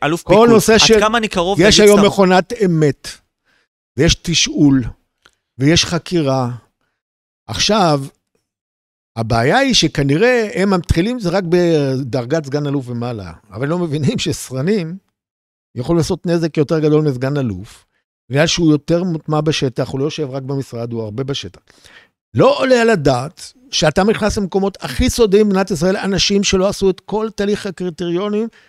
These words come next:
Speaker 2: והבחינה המאוד מדוקדקת, אם הם מסוגלים להיות שם.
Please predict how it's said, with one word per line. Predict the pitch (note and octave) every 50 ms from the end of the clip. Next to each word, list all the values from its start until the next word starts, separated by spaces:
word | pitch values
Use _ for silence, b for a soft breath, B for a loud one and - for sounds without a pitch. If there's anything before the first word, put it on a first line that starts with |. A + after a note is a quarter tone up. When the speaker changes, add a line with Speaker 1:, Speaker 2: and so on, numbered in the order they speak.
| b b -
Speaker 2:
והבחינה | D3+ D#3+ - - - F#3+ F#3 F3 F3+ G3 A3
המאוד | G#3 G3 G#3 - - - C#4+ C#4+ D#4 D#4
מדוקדקת, | C#4+ C#4+ A#3+ G3+ B3 A3 F3 D3+ C3+ C#3 A3+ A#3 A3 - B3 A#3+ A#3+ - _ _ _ _ _ _ _ _ _ _ _ _ _ _ _ _
אם | F3+ A3 A#3+ A#3+
הם | A#3
מסוגלים | G3 - F#3+ E3 F3+ F#3+ G#3+ A3+ G#3
להיות | F#3+ F3 F3 A3 - -
שם. | - F#2+